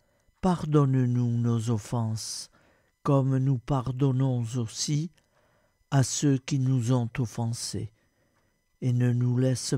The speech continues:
pas entrer en tentation, mais délivre-nous du mal.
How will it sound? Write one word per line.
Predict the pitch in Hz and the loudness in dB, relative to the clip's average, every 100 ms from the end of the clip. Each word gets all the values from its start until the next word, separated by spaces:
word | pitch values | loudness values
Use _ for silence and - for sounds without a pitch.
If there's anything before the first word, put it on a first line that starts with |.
| - | -2
pas | 156 | -2
entrer | 143 127 113 - 131 117 | 0 -2 -8 -2 0 0
en | 110 110 | -2 -6
tentation, | - 120 - 117 - - 131 120 - _ _ _ _ _ _ _ | -8 -8 -6 -8 -8 -8 -6 -6 -10 _ _ _ _ _ _ _
mais | 139 135 | 0 0
délivre-nous | 120 151 165 180 160 143 156 156 156 | 4 4 6 2 0 0 0 0 -2
du | 131 147 | -2 -2
mal. | 131 117 107 110 | 0 0 -2 -8